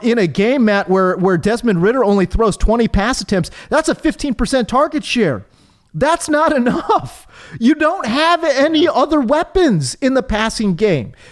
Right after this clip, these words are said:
You want to throw it to, to Bijan Robinson? Great, let's make that happen. But they combined for six targets. I, how, make that make sense to me when you look at this roster. Who else are they gonna throw to?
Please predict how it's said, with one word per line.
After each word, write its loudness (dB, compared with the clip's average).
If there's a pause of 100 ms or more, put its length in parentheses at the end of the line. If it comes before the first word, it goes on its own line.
(120)
You 4
want 2
to -4
throw 2
it -2
to, 2
to 0
Bijan 2
Robinson? 0
Great, 0
let's 0
make -2
that 2
happen. 0 (240)
But -2
they 2
combined 0
for 0
six -4
targets. -2 (400)
I, -8 (200)
how, -2
make 0
that 2
make 0
sense -2
to 0
me 2
when 2
you 4
look 0
at -4
this 0
roster. 0
Who 2
else 0
are 0
they 0
gonna 0
throw -2
to? -2